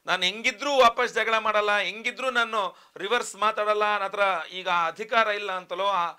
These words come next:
ಆರೋಗ್ಯ ಸರಿ ಇಲ್ಲ ಅಂತಲೋ, ಅಥವಾ "ನಾನು ಡಲ್ ಇದೀನಿ" ಅಂತೋ ಏನೋ ಎಲ್ಲ ಜಗಳ ಮಾಡ್ತಾ ಇದ್ದಾರೆ, ಫ್ರೆಂಡ್ಸ್ ಜಗಳ ಮಾಡ್ತಾ ಇದ್ದಾರೆ,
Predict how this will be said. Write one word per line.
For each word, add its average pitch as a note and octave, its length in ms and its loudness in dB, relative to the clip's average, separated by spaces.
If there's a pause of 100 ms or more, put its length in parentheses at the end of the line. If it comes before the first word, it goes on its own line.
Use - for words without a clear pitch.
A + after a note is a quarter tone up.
(240)
ಆರೋಗ್ಯ A3 380 0
ಸರಿ F#3+ 220 -6
ಇಲ್ಲ F#3 160 -2
ಅಂತಲೋ, F3 320 -2
ಅಥವಾ G#3 140 -4
"ನಾನು F#3 160 -4
ಡಲ್ G3 200 -2
ಇದೀನಿ" G#3+ 220 -6
ಅಂತೋ G3+ 160 -10
ಏನೋ G3 340 -6 (240)
ಎಲ್ಲ B3+ 280 4
ಜಗಳ A3 260 0
ಮಾಡ್ತಾ G3+ 300 -2
ಇದ್ದಾರೆ, F#3+ 220 -2
ಫ್ರೆಂಡ್ಸ್ G#3 340 -8
ಜಗಳ G#3 240 -4
ಮಾಡ್ತಾ G3+ 300 -6
ಇದ್ದಾರೆ, F#3+ 500 -2